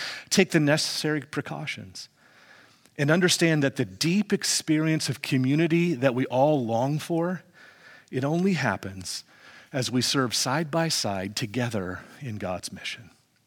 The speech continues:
Let's pray. Father, thank you for your word. Thank you for these men. And Lord, honestly, thank you for countless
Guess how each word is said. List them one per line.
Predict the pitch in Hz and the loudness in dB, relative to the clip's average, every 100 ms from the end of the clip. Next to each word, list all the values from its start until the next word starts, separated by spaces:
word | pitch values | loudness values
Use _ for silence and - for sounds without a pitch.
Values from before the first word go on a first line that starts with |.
| _ _ - _ _ _ _ | _ _ -20 _ _ _ _
Let's | - - | -16 -16
pray. | - - 90 _ _ _ _ _ _ _ _ _ _ - - - - - - - _ _ | -16 -18 -20 _ _ _ _ _ _ _ _ _ _ -20 -18 -20 -20 -20 -20 -20 _ _
Father, | - 131 | 2 4
thank | 131 143 | 4 2
you | 143 | 0
for | - 135 131 123 - - - - - | -2 2 4 4 0 -12 -16 -10 -2
your | 127 | 2
word. | 120 180 131 | 4 2 2
Thank | 127 127 | -4 -4
you | |
for | 139 | -2
these | 123 117 | -2 0
men. | 117 113 110 98 - - - - - - - - | 0 0 0 -4 -10 -20 -20 -20 -18 -20 -8 -2
And | 147 - | 0 4
Lord, | 165 180 156 - | 4 4 2 -2
honestly, | 143 170 185 147 | 2 4 4 2
thank | 131 165 175 | 4 4 2
you | |
for | 165 143 | 0 0
countless | - - 190 208 196 170 165 - | 0 2 2 2 2 2 2 0